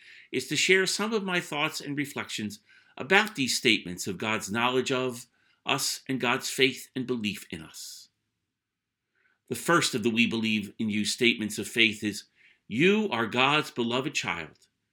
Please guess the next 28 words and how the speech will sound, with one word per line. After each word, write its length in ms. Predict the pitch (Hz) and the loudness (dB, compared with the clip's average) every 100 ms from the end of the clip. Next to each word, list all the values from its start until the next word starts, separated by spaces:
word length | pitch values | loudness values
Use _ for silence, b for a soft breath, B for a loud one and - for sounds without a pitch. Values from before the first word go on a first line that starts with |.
| _ _ _ _ - | _ _ _ _ -4
in 140 | 127 | -2
whom 320 | 135 160 185 | 2 2 2
God 400 | 160 156 165 170 | 2 2 4 2
is 200 | 127 117 | 2 0
well 220 | 107 120 113 | 0 -2 -2
pleased 640 | - 143 151 160 165 147 - | -4 -2 0 0 -2 -4 -4
and 140 | 104 | -4
exquisitely 800 | 98 - - - 156 123 - 107 | -4 -4 -4 -2 0 -2 -4 -6
delighted." 640 | 101 104 90 87 80 - - _ _ _ _ _ _ _ _ _ _ _ _ b b b b | -4 -4 -4 -6 -12 -20 -20 _ _ _ _ _ _ _ _ _ _ _ _ b b b b
Of 100 | 135 | -10
course, 240 | - 160 - | 0 2 2
this 180 | 156 - | 0 0
is 120 | 139 | 0
something 320 | 139 120 123 | 0 0 -2
that 100 | 113 | -2
the 80 | 113 | 2
Gospels 540 | 131 151 - 117 104 | 6 6 4 -4 -4
have 160 | 120 101 | -4 0
God 280 | 113 120 104 | 4 4 2
the 60 | |
Father 380 | 104 113 117 110 | -2 0 0 0
saying 400 | - 113 107 101 | 2 6 6 4
a 40 | |
couple 360 | 104 - 135 120 | -4 -4 -4 -4
of 100 | 104 | -6
times 380 | - 98 92 92 | -4 -2 -2 -4
about 240 | 92 95 | -4 -4
Jesus. 540 | - 127 92 82 - | -2 -2 -2 -8 -14